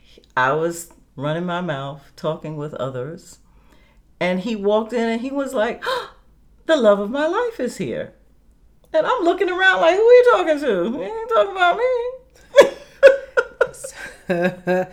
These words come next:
Speaker 2: <laughs> so the guy just saw you and he,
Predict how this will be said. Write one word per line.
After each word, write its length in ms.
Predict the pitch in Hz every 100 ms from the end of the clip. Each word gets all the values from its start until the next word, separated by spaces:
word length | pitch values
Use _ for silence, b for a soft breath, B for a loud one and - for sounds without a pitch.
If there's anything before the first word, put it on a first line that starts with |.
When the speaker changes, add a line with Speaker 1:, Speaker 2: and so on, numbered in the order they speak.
| B
Speaker 2:
<laughs> 140 | B -
so 200 | - 208
the 120 | 180
guy 640 | 156 175 175 180 175 185 190 -
just 340 | 180 175 -
saw 220 | - 175 196
you 320 | 233 262 254
and 180 | 180 175
he, 420 | 185 175 156